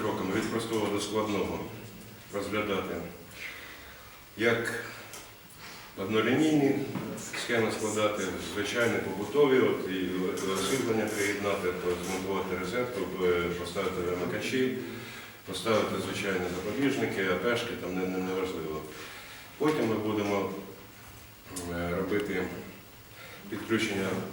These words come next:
трьохфазні двигуна, там, я не знаю, розберемося, як працюють пу-, пускачі. Тобто нічого складного немає абсолютно.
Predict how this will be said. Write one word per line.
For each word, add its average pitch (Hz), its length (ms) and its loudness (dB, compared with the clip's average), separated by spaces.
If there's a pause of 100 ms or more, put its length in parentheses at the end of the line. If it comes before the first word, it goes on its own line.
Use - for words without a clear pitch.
(320)
трьохфазні 117 640 2 (1160)
двигуна, 110 440 4 (460)
там, 85 160 -6
я 87 140 -2
не 85 140 -4
знаю, 82 300 -4 (1400)
розберемося, 92 800 2
як 90 140 -2
працюють 87 520 -4
пу-, 87 340 -10
пускачі. 104 500 0 (400)
Тобто 104 260 -2
нічого 127 380 4
складного 117 500 4
немає 127 380 2
абсолютно. 104 580 0